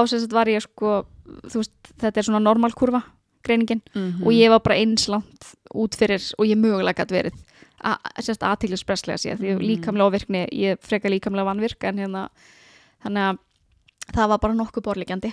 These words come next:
Speaker 1: <laughs> að það væri
Speaker 2: Það var,
Speaker 1: að
Speaker 2: já.
Speaker 1: ég væri með A D H D.
Speaker 2: Það var svona smá vísbending um það.
Speaker 1: Já, og ég einmitt, sko, bara þegar ég kom út í bíl, að þá bara setti þið niður, ég fór að hágráta. Ég
Speaker 2: Já.
Speaker 1: bara, og það var líka bara því að þetta var svona, eh, þú veist,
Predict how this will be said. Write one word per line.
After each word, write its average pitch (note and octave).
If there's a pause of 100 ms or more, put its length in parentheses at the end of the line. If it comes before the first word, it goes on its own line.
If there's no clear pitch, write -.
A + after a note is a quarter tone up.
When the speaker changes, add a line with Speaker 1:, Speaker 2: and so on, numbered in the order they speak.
Speaker 1:
<laughs> -
að A#3
það A3
væri B3+
Speaker 2:
Það G3+
var, A3
Speaker 1:
að C4
Speaker 2:
já. B3
Speaker 1:
ég C4
væri A#3+
með G#3+
A -
D G#3
H G#3
D. A3
Speaker 2:
Það G3
var A#3
svona C4
smá C#4
vísbending G3
um E3+
það. - (300)
Speaker 1:
Já, A3 (280)
og A3+
ég A#3
einmitt, A3+
sko, A3 (140)
bara A3
þegar A#3
ég -
kom B3+
út G#3
í A3
bíl, F#3+ (140)
að -
þá A3
bara G#3 (520)
setti -
þið A3+
niður, A3+
ég A3+
fór G#3
að - (380)
hágráta. A3 (200)
Ég F3+
Speaker 2:
Já. F3
Speaker 1:
bara, G3 (600)
og A#3+
það B3
var C4
líka C4+
bara A#3+
því B3
að -
þetta A#3
var C4+
svona, A#3 (920)
eh, - (480)
þú B3
veist, -